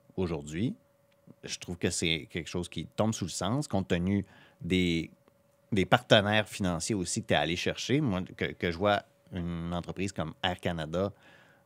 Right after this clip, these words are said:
euh, rentrer dans le projet, alors qu'un des soucis qu'on a ici, c'est justement la distance, puis le, les, les déplacements entre les différentes régions. Ben, ça me dit qu'on fait ses devoirs, puis on trouve des manières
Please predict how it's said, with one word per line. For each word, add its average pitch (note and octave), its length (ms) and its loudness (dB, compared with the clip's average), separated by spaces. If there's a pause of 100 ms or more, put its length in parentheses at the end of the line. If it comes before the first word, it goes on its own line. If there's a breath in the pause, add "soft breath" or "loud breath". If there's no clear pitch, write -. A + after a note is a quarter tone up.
(120)
euh, D#2 300 -4
rentrer G2+ 380 -2
dans F2 240 -2
le E2 60 -4
projet, F2 380 0
alors F#2+ 260 4
qu'un G#2+ 320 -2
des G2+ 140 0
soucis - 440 -6
qu'on F2 380 0
a G2 80 0
ici, F#2+ 340 -2
c'est F#2 160 -2
justement F2+ 460 -2 (280 loud breath)
la F2 240 -2
distance, F#2 800 -2
puis E2+ 280 -4
le, F2 220 0
les, E2+ 340 -4 (140)
les F2 180 -2
déplacements F#2 640 0
entre E2+ 140 -4
les E2 100 -2
différentes E2+ 480 -4
régions. E2 460 -4 (560 loud breath)
Ben, E2+ 160 0
ça E2 120 -4
me D2 80 -8
dit E2+ 240 -6
qu'on D2+ 720 -4
fait F#2+ 220 -6
ses G2 140 -2
devoirs, E2+ 460 0
puis E2 200 -2
on D#2 180 -6
trouve F#2 240 -8
des F2+ 140 0
manières E2+ 520 -2